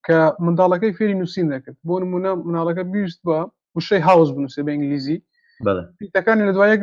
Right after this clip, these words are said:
Speaker 1: ڕێک دەخست، مەسەن ئێچ ئۆ یو ئێس ئی، پاشە ڕۆبۆتەکە بەسەری دادەڕۆی. ئەگەر لەو نووسینە هەر غەڵەتێک هەبووە، منداڵەکەی ئاگادار کرد-، دەکردەوەی کە ئەو شەی بە-، بە هەڵە نووسیوە.
Speaker 2: بەڵێ، بەڵێ،
Speaker 1: ئەو
Speaker 2: بزەبت.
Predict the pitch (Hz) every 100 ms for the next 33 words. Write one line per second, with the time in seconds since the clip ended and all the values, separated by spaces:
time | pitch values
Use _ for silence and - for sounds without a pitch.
0 | 202 226 151 139 170 175 156 156 156 -
1 | 196 180 - 190 190 175 180 190 - 180
2 | 160 214 208 226 _ _ _ 214 214 208
3 | 196 196 196 226 220 - 190 165 156 139
4 | 131 123 _ _ - 185 202 175 185 175
5 | 180 196 254 240 311 _ - 208 185 -
6 | 196 190 175 214 196 208 214 190 240 202
7 | 220 226 - _ - 175 180 180 175 180
8 | 202 180 196 190 180 170 165 170 160 165
9 | 160 175 185 185 175 - 202 180 180 202
10 | 170 156 165 170 165 165 160 147 - 147
11 | - _ _ - 113 107 127 120 110 98
12 | 107 101 104 95 92